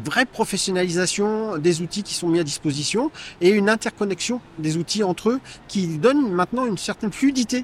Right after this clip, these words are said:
à l'ensemble de la, de la PropTech pour le marché du logement. Donc, euh, ouais, ça, ça évolue, ça évolue bien.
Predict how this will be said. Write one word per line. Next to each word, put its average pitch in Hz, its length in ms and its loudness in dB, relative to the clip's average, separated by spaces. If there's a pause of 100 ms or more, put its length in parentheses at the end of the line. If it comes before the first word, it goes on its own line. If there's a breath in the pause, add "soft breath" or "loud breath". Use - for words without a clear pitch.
(120)
à 165 80 0
l'ensemble 180 400 -2
de 170 80 2
la, 160 240 2
de 151 100 -2
la 156 120 2
PropTech 202 500 -2 (240)
pour 247 160 4
le 202 80 4
marché 170 320 -2
du 160 100 -2
logement. 143 300 0 (300 loud breath)
Donc, 214 200 6
euh, 190 380 4
ouais, 226 320 2
ça, 160 300 -2
ça 226 120 2
évolue, 233 300 4
ça - 140 0
évolue 147 240 2
bien. 139 180 -2